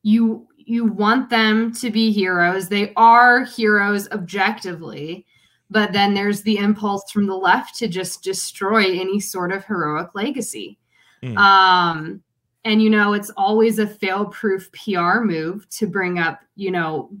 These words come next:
Speaker 1: bad news about someone who's famous because, you know, why is it, you know, a more fun headline is to say that someone's a piece of trash than to say that they were a really great guy. <laughs> Um, and so,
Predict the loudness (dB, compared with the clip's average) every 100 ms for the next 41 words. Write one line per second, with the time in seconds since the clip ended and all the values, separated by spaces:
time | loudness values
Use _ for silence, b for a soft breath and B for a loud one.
0 | _ _ _ 2 2 2 0 -2 0 0
1 | 0 -4 -2 -2 -6 -6 -6 -4 -6 -8
2 | -12 -12 -10 -6 -6 -8 -12 -10 -10 -10
3 | -10 -8 -8 -12 -16 b b b b -6
4 | 0 0 0 -4 -8 _ _ _ _ _
5 | -8 -2 2 4 2 0 -2 -4 -8 -12
6 | -2 0 2 0 2 4 2 4 2 2
7 | 0 0 2 2 0 -4 -6 -4 -4 -6
8 | -6 -4 -4 -4 -4 -6 -6 -8 -2 2
9 | 2 0 -8 -8 -6 -6 -6 -6 -4 -4
10 | -4 -6 -6 -8 -8 -6 -6 -6 -12 -16
11 | -18 B B B 2 4 6 6 4 0
12 | -8 _ _ _ _ _ _ -4 0 4
13 | 4 4 2 2